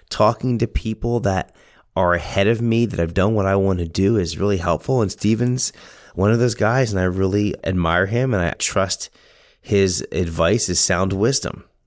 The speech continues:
And this is the part that I wanted to really dive into. Somewhere maybe in the middle of our breakfast,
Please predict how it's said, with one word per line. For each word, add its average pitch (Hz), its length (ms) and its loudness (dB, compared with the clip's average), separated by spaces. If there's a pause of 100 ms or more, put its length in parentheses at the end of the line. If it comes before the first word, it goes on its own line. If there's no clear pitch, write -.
(280)
And 101 160 0
this 135 200 2
is 104 140 0
the 104 100 -2
part 90 360 0
that 87 100 0
I 87 40 4
wanted 90 280 2
to 85 100 0
really 85 420 2
dive 78 340 -2
into. 78 400 -4 (380)
Somewhere 208 640 0 (100)
maybe 127 260 2
in 92 100 4
the 87 60 2
middle 92 320 2
of 90 140 0
our 78 80 2
breakfast, 82 800 -2